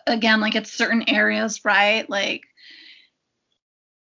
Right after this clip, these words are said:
it just breaks my heart a little 'cause I'm like, "Well, you do you, boo," but at the same time, like, that is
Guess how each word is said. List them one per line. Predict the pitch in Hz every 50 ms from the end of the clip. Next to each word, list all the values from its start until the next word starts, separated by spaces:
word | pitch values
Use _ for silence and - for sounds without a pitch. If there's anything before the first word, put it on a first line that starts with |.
| _ _
it | - 269
just | 220 220 208 -
breaks | 240 240 233 -
my | 285 269
heart | 294 - 233 214 240 262
a | 247
little | 208 208 208 190 190 190 190
'cause | - 214
I'm | 220 214 214
like, | 214 208 208 208 208 _ _
"Well, | - 233 240 262 262 254 254 247
you | 240 247 269 302
do | 277 320
you, | 339 311 277 262 262 247
boo," | 220 233 233 226 233 226
but | 220 226 - -
at | - - 226 -
the | - 226 208
same | - - 269 254 285 302 247
time, | - - 233 220 226 240 233 220
like, | 214 208 196 196 202 - - _ _ _ - -
that | - 226 233 - -
is | 220 220 214 202 180 - -